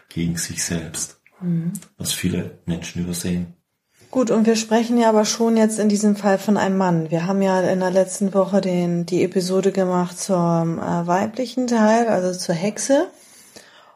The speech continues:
Speaker 2: Und, ähm, jetzt sprechen wir ja über Männlichkeit auch, ne? Also über den entwickelten Mann, beziehungsweise den Mann, der auf dem Weg ist, sich, ähm, zu entwickeln. Was ist denn jetzt so typisch männlich oder typisch für einen Krieger? Was ist jetzt so richtige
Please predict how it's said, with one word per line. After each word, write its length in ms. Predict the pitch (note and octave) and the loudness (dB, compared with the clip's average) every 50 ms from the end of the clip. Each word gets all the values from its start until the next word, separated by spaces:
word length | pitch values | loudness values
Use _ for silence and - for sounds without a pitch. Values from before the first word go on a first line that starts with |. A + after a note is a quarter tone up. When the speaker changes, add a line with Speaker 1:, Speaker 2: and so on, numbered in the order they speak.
| _ _ _ - | _ _ _ -6
Speaker 2:
Und, 680 | - G3+ G3+ G3+ G3+ G3+ G3+ G3+ G3+ G3+ G3+ G3+ G3+ G#3+ | -2 0 2 2 4 4 4 2 2 2 0 0 -2 -2
ähm, 300 | G3 F#3+ F#3 F#3 F#3 F#3 | -2 -2 0 -2 -2 -4
jetzt 140 | F#3 F#3 | -6 -6
sprechen 360 | - - - F#3+ F#3+ G3 G3+ F#3+ | -4 -2 -2 0 2 2 2 4
wir 80 | F#3+ | 4
ja 140 | F#3+ F#3 - | 2 2 2
über 180 | F#3+ F#3+ F#3 F3+ | 2 0 2 2
Männlichkeit 800 | F3+ F3 F3+ F#3+ F#3+ F3+ E3 E3 - - - E3+ D#3+ D#3+ E3+ | 2 2 2 2 0 0 -2 -2 -4 -8 -8 -8 -6 -6 -6
auch, 260 | - E3 D#3+ D#3 D#3 | -6 -6 -6 -6 -8
ne? 300 | D#3+ F3 F3+ G#3+ B3 D4+ D4+ | -6 -4 -4 -4 -4 -6 -6
Also 280 | A#3 F#3+ F3+ F3 F3 E3+ | -4 -2 -2 0 0 0
über 160 | F3+ F3+ F3+ | 0 0 0
den 480 | F#3 G#3 G#3 G3+ G#3 A3 A3+ A3+ A3+ A3+ | 0 0 0 0 0 0 -2 -4 -6 -6
entwickelten 1080 | - - A3 G#3+ A3 - - - G#3 G#3 - - G3+ B3 B3 B3 C#4 C4+ C4+ - A3+ | -4 -2 -2 -2 -2 -6 -6 -2 -2 -2 -2 0 0 2 2 4 2 2 2 0 0
Mann, 200 | A3 A3 A3 A3 | 2 4 4 4
beziehungsweise 560 | A3 A3 A3 A3+ A3 A3 G#3 G#3+ G#3+ G#3 G#3 | 4 2 2 2 2 4 4 4 2 2 0
den 160 | G3 G#3 G3+ G3 | 2 2 4 4
Mann, 220 | G3+ G3+ G#3 G#3 | 4 4 4 4
der 160 | G#3 G3+ - F#3+ | 2 2 0 -2
auf 80 | F#3 | -2
dem 160 | - F#3 F3+ | -4 -4 -2
Weg 180 | F#3 F3+ F3+ F#3 | -2 -2 -2 -2
ist, 160 | F#3 F3+ - - | -4 -6 -6 -6
sich, 280 | F3+ F3 E3+ - - | -6 -6 -6 -6 -6
ähm, 340 | F3 F3+ E3+ D#3+ E3 E3+ E3+ E3+ - _ _ _ _ _ _ _ | -6 -4 -4 -4 -4 -4 -6 -8 -10 _ _ _ _ _ _ _
zu 160 | - - - | -12 -8 -4
entwickeln. 540 | F3+ E3+ E3 E3+ G3 G3+ A3+ B3+ C#4+ F4+ F#4+ - _ _ - - - - - - - - - - _ - | -4 -2 0 0 0 0 0 0 0 0 -4 -8 _ _ -20 -20 -20 -20 -20 -20 -20 -20 -20 -10 _ 0
Was 200 | G#3+ A3 A3 A3 | 0 0 2 0
ist 220 | - A3 - - | -2 -2 0 0
denn 440 | A3 G#3+ G#3 G3+ G3+ G3+ G3+ G3 G#3 | 2 4 4 4 4 4 2 2 0
jetzt 320 | G3+ G3+ G3 F#3+ G3 - - | 0 0 0 0 -2 -4 -6
so 100 | G3 F#3+ | -6 -6
typisch 640 | F#3 - - A#3+ A#3 A#3 - A3 G#3+ G#3+ G#3+ - | -6 -4 -4 -4 -2 -2 0 0 0 0 0 2
männlich 480 | G#3+ G#3 G3+ G3+ G3+ G#3 G#3 G#3 G3+ G3+ | 2 4 4 6 6 4 4 2 0 0
oder 260 | F#3+ G3 F#3+ F3+ F3+ | 0 0 2 0 0
typisch 460 | F#3 - - G#3+ G#3+ G3+ G#3 - - | 0 -2 -2 -2 -2 -2 -2 -2 -2
für 100 | - G3+ F#3 | -2 -2 -2
einen 200 | E3+ F#3 F3+ F3 | 0 0 0 0
Krieger? 420 | F3 - F#3 F3+ E3+ E3+ E3 D#3+ | 0 0 2 2 4 4 4 4
Was 220 | E3+ F#3 F3+ - - | 2 0 -2 -2 -4
ist 160 | G3 - - | -4 -2 0
jetzt 220 | G3 F#3+ F#3+ - | 0 -2 -2 -2
so 240 | - F3+ F3+ F3 - | -4 -2 -2 -2 -2
richtige 840 | - - F#3+ F#3+ - - - - G3 F#3 F3+ F3 F3 F3 F3 F#3 | -2 -4 -4 -6 -6 -8 -6 -4 -2 0 0 0 0 0 -2 -6